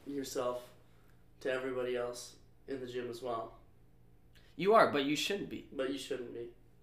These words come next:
Speaker 1: But you are.
Speaker 2: Yeah.
Speaker 1: And it depends. Also, you may not, and that's, I'm sure, why a lot of people don't like it, 'cause they don't like that environment. Like,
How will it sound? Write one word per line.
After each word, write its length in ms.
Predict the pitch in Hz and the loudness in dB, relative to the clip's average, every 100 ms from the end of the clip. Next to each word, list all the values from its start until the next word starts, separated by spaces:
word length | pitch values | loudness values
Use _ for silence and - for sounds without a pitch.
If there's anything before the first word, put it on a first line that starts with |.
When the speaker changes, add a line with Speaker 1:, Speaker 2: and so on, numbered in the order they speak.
| - - - - - - - - | -20 -20 -20 -20 -20 -20 -20 -4
Speaker 1:
But 220 | 127 123 | -2 -2
you 160 | 131 123 | -4 -4
are. 160 | 123 - - - - - - - - - - - - - - | -6 -10 -18 -20 -20 -20 -20 -20 -20 -20 -20 -20 -20 -20 -4
Speaker 2:
Yeah. 160 | 139 - - - - - - | -2 -2 -8 -20 -20 -12 0
Speaker 1:
And 100 | 160 | 2
it 120 | 156 | 2
depends. 440 | 156 - 151 147 147 | 0 0 0 0 -2
Also, 380 | 143 151 147 160 | 2 4 4 4
you 160 | 143 143 | 4 2
may 320 | 139 143 143 | 4 6 6
not, 480 | 135 131 131 - - | 2 0 -2 -4 0
and 140 | 139 | 2
that's, 180 | 143 135 120 | 2 0 -4
I'm 180 | 135 139 | -6 -6
sure, 240 | - 165 | -4 0
why 140 | 127 | 0
a 40 | 123 | 0
lot 140 | 131 | -2
of 60 | 117 | -6
people 240 | - 127 | -10 -6
don't 180 | 131 117 | -4 -4
like 180 | 123 - | -6 -8
it, 140 | - | -10
'cause 220 | 127 117 - - - - - | -12 -16 -20 -20 -20 -20 -6
they 100 | 131 | -6
don't 180 | 120 120 | -4 -6
like 180 | 123 135 | -6 -4
that 140 | 123 | -4
environment. 540 | 120 113 139 139 - - | -6 -8 -6 -6 -8 -16
Like, 160 | - | -18